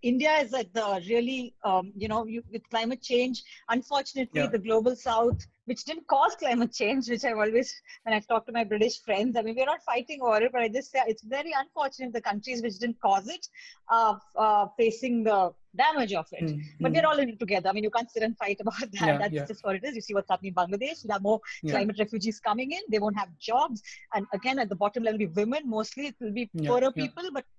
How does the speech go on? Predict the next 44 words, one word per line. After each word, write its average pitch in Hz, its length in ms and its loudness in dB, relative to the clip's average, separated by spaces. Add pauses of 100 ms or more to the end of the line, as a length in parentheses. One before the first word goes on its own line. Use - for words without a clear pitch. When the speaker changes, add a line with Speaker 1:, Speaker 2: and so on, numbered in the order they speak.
(100)
Speaker 1:
always 220 420 4
women. 240 380 -2 (400)
Uh, 190 140 4
and 185 100 0
that's 220 160 2
why, 277 200 -4
that's 233 240 -4
why 311 60 -2
you 269 120 -2
see 254 240 -2
with 233 180 2
climate 220 300 -2
justice 202 380 -4
or 214 60 -2
climate 208 360 -4
activism, 208 420 -4
you 202 100 -4
see 214 180 -8
more 202 280 -6 (400)
women 294 320 4
also 220 340 2
fighting 226 480 -2 (140)
for 196 200 2
this. 190 200 -4
Speaker 2:
Yeah, 151 220 2 (160)
yeah. 160 120 -4
Speaker 1:
So 180 100 -8
what 262 280 2
will 320 160 -8
happen 269 260 0
to 294 60 -2
our 277 100 -4 (200)
planet 269 380 2
if, 247 180 4 (320)
even 294 180 -4
at 294 140 4
one 247 280 2
more 311 120 -2
degree 254 320 0
of 254 120 2
warming, 240 480 0
we 247 140 2
are 233 80 4
gonna, 226 220 0